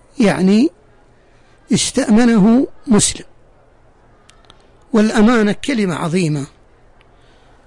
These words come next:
تطلق على كل أمر عظيم يودع لدى من يؤتمن عليه.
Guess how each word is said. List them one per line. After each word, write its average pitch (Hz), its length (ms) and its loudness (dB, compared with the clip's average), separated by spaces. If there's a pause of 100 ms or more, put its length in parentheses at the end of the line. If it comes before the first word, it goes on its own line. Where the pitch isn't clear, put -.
(240)
تطلق 233 720 0 (100)
على 190 420 -2
كل 220 580 -2 (840)
أمر 196 400 4
عظيم 160 380 0 (1900)
يودع 180 480 0 (680)
لدى 170 480 -2 (720)
من 170 180 0
يؤتمن 175 500 -2
عليه. 143 300 -6